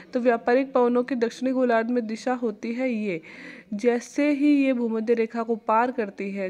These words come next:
ग्रीष्म ऋतु में, जैसे ही ये भूमध्य, यहाँ पे अपना भारत है, भूमध्य रेखा को पार करती है तो ये अपनी मुख्य दिशा से दाईं ओर मुड़ जाती है और इनकी दिशा ये हो जाती है। तो इस तरह से ये भारत में दक्षिण पश्चिम की तरफ से प्रवेश करती है और क्योंकि ये गर्म मौसम में आती है, मतलब, अ,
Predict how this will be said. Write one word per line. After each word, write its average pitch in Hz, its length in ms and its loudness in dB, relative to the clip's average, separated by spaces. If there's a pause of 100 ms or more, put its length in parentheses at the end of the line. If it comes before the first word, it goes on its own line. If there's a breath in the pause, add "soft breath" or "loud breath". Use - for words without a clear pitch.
ग्रीष्म 220 340 -4
ऋतु 202 320 -6
में, 208 200 -6
जैसे 214 300 -4
ही 269 120 2
ये 262 80 2
भूमध्य, 220 320 -2
यहाँ 226 280 -4
पे 277 120 -2
अपना 233 260 -4
भारत 175 380 -4
है, 180 60 0
भूमध्य 214 380 -2
रेखा 240 240 0
को 233 120 0
पार 226 300 0
करती 220 380 -8
है 240 120 -2
तो 254 120 -4
ये 233 280 -2
अपनी 226 300 -4
मुख्य 214 320 -6
दिशा 214 280 -2
से 247 140 -2
दाईं 233 420 2
ओर 226 160 2
मुड़ 185 200 -6
जाती 180 280 -6
है 240 40 2
और 240 120 -2
इनकी 226 220 -6
दिशा 220 280 -8
ये 220 220 -4
हो 202 120 -4
जाती - 360 -8
है। 185 100 -12 (480 loud breath)
तो 262 80 2
इस 285 280 -2
तरह 262 200 6
से 262 200 0
ये 254 60 4
भारत 226 440 -2
में 240 140 2
दक्षिण 247 400 -2
पश्चिम 262 400 0
की 254 100 -2
तरफ 240 240 0
से 247 120 -4
प्रवेश 220 400 -4
करती 269 300 -4
है 277 60 0
और 269 100 -2
क्योंकि 285 380 -2
ये 262 180 4
गर्म 233 280 0
मौसम 240 340 -2
में 233 140 -4
आती 208 280 -4
है, 233 60 -2
मतलब, 233 300 -4
अ, 202 280 4